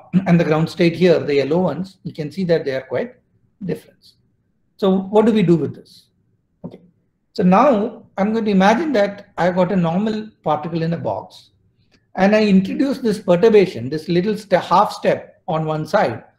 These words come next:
I introduce it suddenly. So now I'm going to calculate what will happen to this steady state probability, which corresponds to the unperturbed particle in a box,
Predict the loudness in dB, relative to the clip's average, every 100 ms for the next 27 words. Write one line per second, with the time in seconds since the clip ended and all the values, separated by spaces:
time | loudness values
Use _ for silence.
0 | _ _ _ -4 -2 -2 -4 -8 -6 -4
1 | -2 -2 -2 -6 -4 -2 -2 -4 -10 _
2 | _ _ _ _ _ _ _ _ _ -4
3 | 2 4 4 2 -2 -2 0 0 0 0
4 | -2 -2 -2 -2 -2 -4 -2 -4 -4 -6
5 | -8 -6 -8 -8 -14 _ _ -16 -2 -2
6 | -2 -10 _ _ _ -12 0 2 2 0
7 | 0 -2 -2 -4 -2 0 0 -2 -4 -12
8 | -14 _ _ _ _ _ _ _ _ -2
9 | -2 0 0 0 0 0 0 -2 0 4
10 | 2 4 4 4 2 0 -8 -14 _ _
11 | _ -4 -4 -6 -12 -10 -10 -10 -10 -12
12 | -14